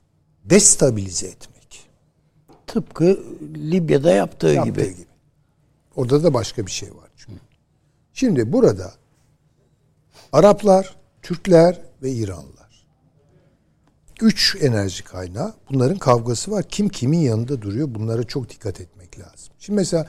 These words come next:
Speaker 1: Türkiye epeydir İ-, e, İngiltere ile, e, yakın ilişkiler içinde. Değil mi? Bunu söylüyoruz burada. Niye?
Speaker 2: Evet.
Speaker 1: Çünkü o iki hattı destekliyor.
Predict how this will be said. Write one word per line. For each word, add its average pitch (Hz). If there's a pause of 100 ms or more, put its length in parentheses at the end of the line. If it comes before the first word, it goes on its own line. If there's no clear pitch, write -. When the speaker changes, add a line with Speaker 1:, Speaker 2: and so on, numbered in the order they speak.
(260)
Speaker 1:
Türkiye 196
epeydir 175 (120)
İ-, 185
e, 143
İngiltere 180
ile, 151 (440)
e, 147 (100)
yakın 143
ilişkiler 113
içinde. - (500)
Değil 320
mi? -
Bunu 220
söylüyoruz 294
burada. 110
Niye? 175
Speaker 2:
Evet. 311 (540)
Speaker 1:
Çünkü 175
o 196
iki -
hattı 170
destekliyor. 220